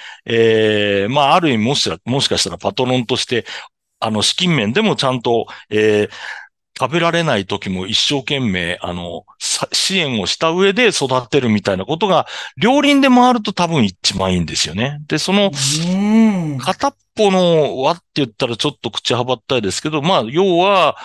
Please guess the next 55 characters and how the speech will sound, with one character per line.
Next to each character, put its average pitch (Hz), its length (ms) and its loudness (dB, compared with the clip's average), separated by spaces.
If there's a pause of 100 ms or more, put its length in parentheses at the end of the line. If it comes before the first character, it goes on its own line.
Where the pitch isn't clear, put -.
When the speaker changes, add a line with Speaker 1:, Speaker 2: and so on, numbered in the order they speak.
(240)
Speaker 1:
全 202 280 2
然 208 220 2
技 202 120 0
術 165 240 -2
を 98 60 0
知 - 120 0
ら 113 140 2
な 104 160 2
い - 20 0
人 123 260 -4 (160)
に、 185 320 2
ぎ-、 143 200 -6 (220)
技 139 240 -6
術 185 260 -2
の 101 100 2
す - 160 -2
ご 156 180 0
い 123 80 -4
こ 104 160 -6
と 98 120 -10
が 92 100 -2
分 98 140 -2
か - 140 -4
っ - 60 -6 (140)
て - 80 -8
い 101 120 -2
な 127 140 2
が 135 120 0
ら 120 60 0
伝 139 320 -2
え - 20 2
ら 135 100 2
れ 135 80 2
な 139 180 2
い 131 40 0
人 139 240 -4
の 175 320 2 (420)
間 131 380 0
に 123 100 -2
入 135 200 -2
っ - 200 -20
て - 220 0 (360)
お - 100 -2
伝 120 360 2
え 110 60 2
す - 160 -2
る 208 160 0
っ - 480 -12
て 143 80 2
い 131 140 0
う、 131 40 2
Speaker 2:
う - 40 2
ん。 123 80 2
う 117 40 -2
ん。 - 20 -4